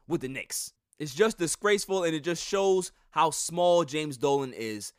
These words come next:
All he wants to do is have his little band and play his little stupid-ass music that nobody cares about and play owner part-time. It's just, it just needs to be better, man.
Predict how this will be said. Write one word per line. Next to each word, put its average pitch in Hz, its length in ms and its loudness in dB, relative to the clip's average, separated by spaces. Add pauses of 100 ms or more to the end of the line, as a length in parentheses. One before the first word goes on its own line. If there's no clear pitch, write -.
(100)
All 220 220 6
he 233 100 2
wants 226 240 -2
to 185 80 -8
do 175 360 2
is 127 320 -4 (280)
have 156 220 0
his 156 120 -4
little 160 240 0
band 131 560 -4
and 92 220 -14
play 147 240 -4
his 135 160 -4
little 135 260 -4
stupid-ass 139 920 -4
music 123 400 -6
that 104 120 -8
nobody 123 420 -6
cares 107 420 -10
about 98 440 -12 (240)
and 127 460 -4 (560)
play 190 320 2
owner 160 380 0
part-time. 104 760 -4 (760)
It's - 100 -20
just, - 420 -4 (460)
it - 100 -18
just 185 160 -6
needs 175 260 -2
to 143 200 2
be 104 220 -10
better, 101 360 -8
man. 92 340 -12